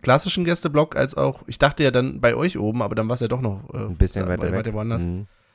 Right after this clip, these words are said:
Speaker 1: Ähm, aber quasi im Oberrang auf der anderen Seite vom Marathontor,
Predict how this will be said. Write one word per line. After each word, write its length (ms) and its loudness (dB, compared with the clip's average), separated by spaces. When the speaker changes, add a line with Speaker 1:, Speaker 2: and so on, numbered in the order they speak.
Speaker 1:
Ähm, 480 2
aber 200 -2
quasi 260 0
im 140 -2
Oberrang 640 4
auf 120 -8
der 120 2
anderen 160 0
Seite 160 -2
vom 120 -4
Marathontor, 720 0